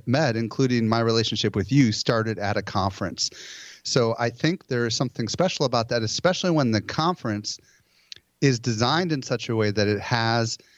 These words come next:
plenty of incredible opportunities for you to connect with people, because everybody hates the conferences where there is no opportunity. We built this conference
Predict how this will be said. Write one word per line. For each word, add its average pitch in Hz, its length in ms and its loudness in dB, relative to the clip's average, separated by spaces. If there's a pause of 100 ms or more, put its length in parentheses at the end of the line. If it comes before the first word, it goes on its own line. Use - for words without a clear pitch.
(460)
plenty 143 440 2
of 117 180 2
incredible 120 640 0
opportunities 110 720 0
for - 120 -8
you 104 80 2
to 98 80 2
connect 98 320 -2
with 80 120 -6
people, - 300 -6
because 107 340 0
everybody 117 340 2
hates 113 280 0
the 123 80 -2
conferences 104 580 -2
where 107 120 4
there 110 140 4
is 143 120 4
no 104 160 0
opportunity. 90 680 -4 (400)
We 135 160 4
built 131 340 0
this 117 180 -2
conference 117 680 -2